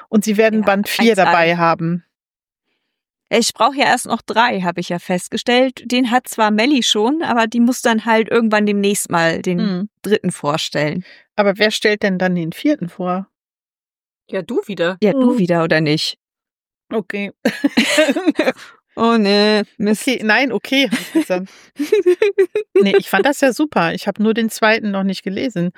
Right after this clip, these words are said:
Speaker 1: Und auf dem Artprint da
Speaker 3: Brauchst du jetzt ja nicht mehr.
Speaker 1: mm, stimmt. Ähm,
Speaker 2: <laughs> Ja, eben.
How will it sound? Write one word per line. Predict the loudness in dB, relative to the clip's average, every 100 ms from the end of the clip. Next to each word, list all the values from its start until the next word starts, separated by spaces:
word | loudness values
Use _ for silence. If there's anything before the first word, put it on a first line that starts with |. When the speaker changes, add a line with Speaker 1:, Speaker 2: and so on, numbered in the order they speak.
| -14 -20 -20 _
Speaker 1:
Und | 0 0
auf | -2
dem | -2 0
Artprint | -2 -2 -2 -2 0
da | 2
Speaker 3:
Brauchst | 2
du | 0
jetzt | -2
ja | -4
nicht | -4 -4
mehr. | -2
Speaker 1:
mm, | 0 -2 -2 0 0 0 -4 _ _
stimmt. | -6 -2 -2 -4 -12 -20 _ -2
Ähm, | 0 2 2 4
Speaker 2:
<laughs> |
Ja, | 2
eben. | 2 0 -2